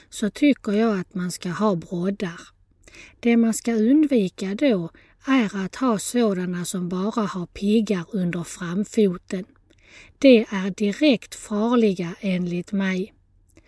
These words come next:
Jag har ingen forskning att stödja mig på där, men jag stödjer mig på kunskapen om hur man normalt går och då sätter man i hälen först.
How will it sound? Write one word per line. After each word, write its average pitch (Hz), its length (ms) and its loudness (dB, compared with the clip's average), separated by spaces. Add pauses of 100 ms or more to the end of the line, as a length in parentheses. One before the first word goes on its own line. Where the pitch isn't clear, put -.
(280)
Jag 226 200 0
har 220 240 -2
ingen 277 460 4
forskning 247 760 0
att 196 100 -6
stödja 220 580 -2
mig 175 360 -4
på 180 220 -6
där, 180 340 -4 (420)
men 196 180 2
jag 190 180 -2
stödjer 214 540 2
mig 185 220 -4
på - 160 -10
kunskapen 220 960 0
om 196 220 -2
hur 185 140 -2
man 185 260 -2
normalt 190 680 0
går 185 320 2 (420)
och 220 140 0
då 233 140 4
sätter 196 460 -4
man 185 280 0
i 247 160 6
hälen 175 600 -2
först. - 680 -6